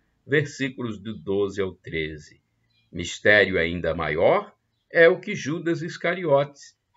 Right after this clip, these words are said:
estivesse incluído na mesma lista. Irmãos e irmãs,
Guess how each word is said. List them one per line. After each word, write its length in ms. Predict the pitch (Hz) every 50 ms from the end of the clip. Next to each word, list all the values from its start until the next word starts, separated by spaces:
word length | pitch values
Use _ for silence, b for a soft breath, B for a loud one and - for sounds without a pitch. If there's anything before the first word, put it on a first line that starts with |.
| - - -
estivesse 680 | - - - 170 147 110 117 120 120 123 - - 131 127 - - _ _ _ _ _ _ _ _ _ _ -
incluído 880 | 139 175 233 240 - - 233 240 233 175 139 143 143 143 143 139 - -
na 220 | - 135 156 165
mesma 540 | 143 101 87 95 98 98 95 90 87 92 101
lista. 840 | 104 82 73 76 80 76 73 - - - - - - - - - - _ _ _ _ _ _ _ -
Irmãos 460 | - 110 101 101 85 82 82 78 76
e 80 | 95 107
irmãs, 580 | 120 110 107 139 180 226 240 240 - - _